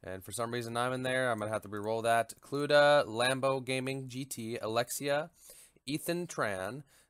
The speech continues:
uh, S-, Simon Jensen,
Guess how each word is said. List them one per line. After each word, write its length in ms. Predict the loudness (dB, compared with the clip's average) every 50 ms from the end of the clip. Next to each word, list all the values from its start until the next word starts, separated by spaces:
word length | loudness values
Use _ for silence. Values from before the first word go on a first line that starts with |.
| -6
uh, 60 | -4
S-, 200 | -4 -4 -4 -6 -12 _ _ _ _ _ _ -8
Simon 560 | -2 2 2 4 4 2 0 -2 -2 -4 -6 -8 _ -18 -14
Jensen, 680 | -8 -6 -4 -4 -4 -4 -6 -6 -6 -4 -6 -6 -8